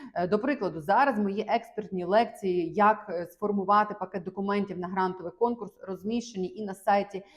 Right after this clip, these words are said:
е, Дія Бізнес, і на сайті Дія Освіта. Але цього, звичайно, що мало, тому що варто ще запровадити, е, лекції по фінансовому плануванню, по обліку, по податковим аспектам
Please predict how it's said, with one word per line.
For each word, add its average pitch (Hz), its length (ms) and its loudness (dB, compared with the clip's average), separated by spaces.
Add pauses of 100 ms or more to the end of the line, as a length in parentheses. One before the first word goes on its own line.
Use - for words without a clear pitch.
(160)
е, 170 180 0
Дія 175 320 0
Бізнес, 208 480 -4
і 190 40 -6
на 175 100 -6
сайті 202 440 0
Дія 180 400 -4
Освіта. 208 540 -6
Але 226 220 0
цього, 247 260 -4
звичайно, 240 380 -4
що - 240 -6
мало, 226 560 4 (220)
тому 226 140 -2
що 226 160 -10
варто 226 380 2
ще 220 220 -2
запровадити, 208 760 0 (240)
е, 180 220 -2
лекції 208 480 0
по 214 180 -2
фінансовому 208 720 -2
плануванню, 180 760 0 (100)
по 226 180 6
обліку, 175 680 0
по 220 220 -6
податковим 240 580 0
аспектам - 580 -2